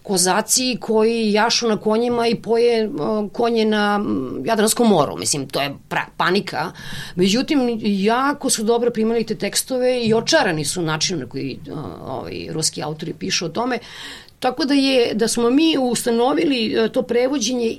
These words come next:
i zbog, a, publike u regionu. Ja. Mislim da je vrlo važno da, da, da, da, da je to jedan, kako kažem, regionalni,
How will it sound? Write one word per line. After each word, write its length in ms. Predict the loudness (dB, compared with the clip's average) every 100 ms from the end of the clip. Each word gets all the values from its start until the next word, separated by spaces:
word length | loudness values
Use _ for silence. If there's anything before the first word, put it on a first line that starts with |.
| 0
i 180 | 2 2
zbog, 460 | 0 0 0 0
a, 120 | 0
publike 520 | 0 0 -2 -2 -4 -2
u 260 | 0 0 -2 -8
regionu. 580 | -6 -4 -6 -6 -10 -12 -18 -18
Ja. 160 | -18 -18 -16 -8
Mislim 240 | -4 -2
da 60 | -2
je 100 | -4
vrlo 240 | -2 -2
važno 500 | 0 -2 -2 -4 -4 -8
da, 440 | -8 -6 -8 -8
da, 260 | -10 -10 -10
da, 320 | -10 -10 -10 -12
da, 340 | -14 -12 -12 -10
da 100 | -10
je 60 |
to 140 | -6 -6
jedan, 440 | -4 -2 -2 -2
kako 200 | -4 -10
kažem, 200 | -6 -4
regionalni, 760 | -2 -2 -2 -4 -6 -8 -10